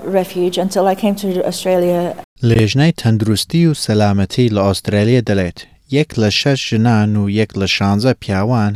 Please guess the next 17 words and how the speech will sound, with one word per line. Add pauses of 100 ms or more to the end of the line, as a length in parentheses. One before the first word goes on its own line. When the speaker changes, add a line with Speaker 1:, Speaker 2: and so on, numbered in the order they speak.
Speaker 2:
ezmûnî
tund
û
tîjî
cesteyî
yan
seksiyan
hebûwe
li
dest
hevjînekanî
pêşû
yan
hemîşeyî. (160)
Eweş
li
temenî